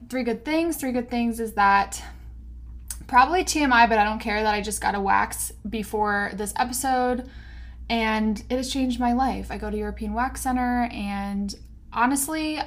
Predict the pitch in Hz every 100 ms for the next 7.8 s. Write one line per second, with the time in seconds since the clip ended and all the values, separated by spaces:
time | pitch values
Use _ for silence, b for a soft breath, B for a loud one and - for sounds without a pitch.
0 | - 214 214 214 185 226 226 233 220 214
1 | 214 226 226 220 214 208 202 - - 208
2 | 208 202 202 202 202 202 196 196 190 196
3 | 196 - 196 196 190 190 196 202 294 311
4 | 277 269 254 247 240 214 202 - 226 220
5 | 214 208 208 - 196 190 - 185 185 -
6 | B B B B B 233 240 233 240 214
7 | 220 208 - 214 208 202 202 196